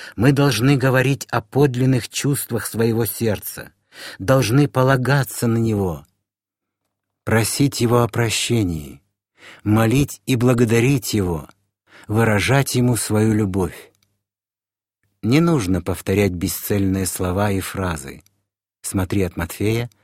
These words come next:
глава шестая, стихи седьмой и восьмой. Нам следует всегда просить Его о том, чтобы исполнилась Его воля, помня, что то, чего мы сейчас желаем и о чём просим,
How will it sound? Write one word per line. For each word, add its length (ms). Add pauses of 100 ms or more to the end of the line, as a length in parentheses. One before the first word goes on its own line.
(180)
глава 300
шестая, 640 (260)
стихи 400
седьмой 420
и 20
восьмой. 520 (800)
Нам 240
следует 540
всегда 420
просить 460
Его 160
о 100
том, 340 (280)
чтобы 400
исполнилась 840
Его 220
воля, 500 (380)
помня, 480 (200)
что 300
то, 240
чего 320
мы 140
сейчас 460
желаем 680 (340)
и 80
о 140
чём 380
просим, 680